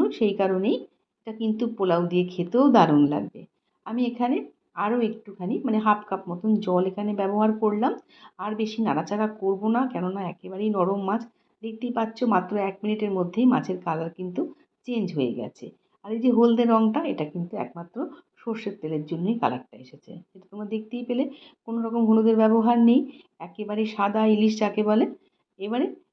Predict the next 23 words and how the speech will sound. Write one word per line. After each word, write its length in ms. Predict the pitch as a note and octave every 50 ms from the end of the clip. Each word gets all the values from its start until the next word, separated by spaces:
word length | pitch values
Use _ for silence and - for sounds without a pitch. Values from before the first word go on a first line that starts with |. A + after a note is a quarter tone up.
| _ _
একটু 200 | F#3+ G3 - - A3+
ভালো 220 | G#3+ G#3 G#3 A3 A3
করে 160 | A3+ A#3 B3
ফুটে 320 | B3 - B3 A#3 A3+ B3 A#3
উঠবে, 260 | A#3 A3+ A3 A#3 D4
এরকম 340 | E4 C4+ G#3+ G#3 - - G#3 G3+
ধরে 240 | F3+ F3+ F#3+ F#3+ G3+
একটু 180 | G3+ G3+ - -
নাড়াচাড়া 460 | A3 G#3 D#3+ D#3 D3+ D3+ F#3 F#3+ G3+ G3+
করে 220 | - G#3+ G#3 G#3+
নেব। 160 | G#3+ G#3+ G#3+ A#3+ - - - - _ _ _ _ _ _
খুব 100 | G#3+ G#3+ G3 F3+
বেশি, 280 | G3 G3+ - - G#3+ G#3+ G#3+
মানে, 260 | G#3 G3+ F#3+ F#3 F#3 F#3 F3+ F3+ -
খুন্তি 380 | _ _ - G#3+ G#3 G3+ G#3+ G#3+
দিয়ে 240 | F3+ F3+ G3 G3+ G#3+
নাড়াচাড়া 420 | G#3 F#3 D#3 C3 C3 C#3+ C#3+ D3+ D3+
করার 240 | D#3 D#3 D#3 D#3+ - _ _
কোনো 180 | - F3+ G3 A3+ B3+
দরকার 360 | C4+ B3+ B3+ B3+ B3+ C4+ C4
নেই। 220 | B3+ B3+ C4 C#4 D4 - - - - - - _ -
যারা 220 | D#3 C#3 D#3+ F3 F#3
আমার 220 | G3 G#3 A3 A3